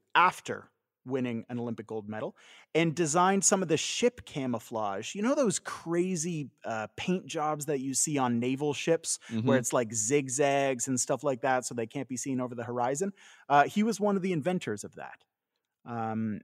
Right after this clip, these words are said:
Speaker 1: and designed it for
Speaker 2: That's
Speaker 1: the ones
Speaker 2: bananas.
Speaker 1: I know, I know. So then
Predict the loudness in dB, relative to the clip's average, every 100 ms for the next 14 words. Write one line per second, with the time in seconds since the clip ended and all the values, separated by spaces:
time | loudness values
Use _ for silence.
0 | -6 -2 2 2 2 0 2 2 4 4
1 | 4 6 4 2 -2 -16 _ _ -8 -2
2 | 4 4 4 0 -2 2 2 2 _ -20
3 | -2 0 8 10 10